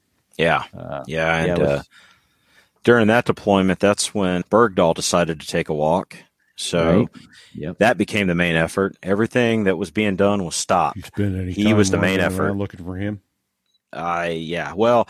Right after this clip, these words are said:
Speaker 1: I never, I don't think I actually flew one of those. I was more planning by that point,
Speaker 3: Okay.
Speaker 1: but, uh, vehicle interdictions, any piece of intel, they were on it. And that guy became the main effort.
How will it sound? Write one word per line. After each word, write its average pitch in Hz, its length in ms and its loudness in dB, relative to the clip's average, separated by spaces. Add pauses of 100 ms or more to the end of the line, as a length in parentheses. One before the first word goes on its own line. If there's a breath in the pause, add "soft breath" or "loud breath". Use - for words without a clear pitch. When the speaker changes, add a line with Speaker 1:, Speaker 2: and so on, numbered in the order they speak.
Speaker 1:
I 147 180 4
never, 170 300 2
I 123 200 2
don't 175 160 0
think 151 240 -4
I 131 180 2
actually 113 320 -4
flew 120 260 0
one 127 100 2
of 123 60 0
those. 123 180 4
I 107 80 4
was 117 180 2
more 107 160 -2
planning 104 680 -2
by 98 160 2
that 101 180 2
point, 110 460 -6
Speaker 3:
Okay. 95 100 -14
Speaker 1:
but, 85 360 -2
uh, 85 320 0 (160)
vehicle 120 400 2
interdictions, 113 680 0
any 117 160 0
piece 120 300 -6
of 98 80 -2
intel, 82 600 -2 (520)
they 95 180 2
were 82 180 2
on 73 160 0
it. - 100 -16 (400)
And 73 480 -10 (160)
that 104 220 2
guy 101 220 4
became 95 280 0
the 87 60 0
main 85 240 0
effort. 71 320 -6